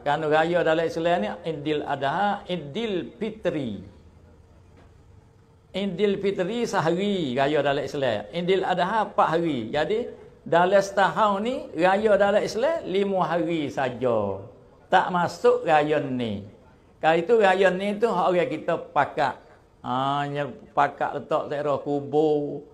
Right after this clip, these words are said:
nyepakat situ semaya tersebih, tak ada gapo lah. Ha, molek lah. Tapi bagi orang hak kata tak boleh tu, duduk dia sudahlah.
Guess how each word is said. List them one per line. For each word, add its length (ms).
nyepakat 720
situ 320
semaya 320
tersebih, 560
tak 160
ada 80
gapo 320
lah. 160
Ha, 560
molek 400
lah. 80
Tapi 320
bagi 320
orang 720
hak 240
kata 240
tak 160
boleh 240
tu, 80
duduk 240
dia 320
sudahlah. 480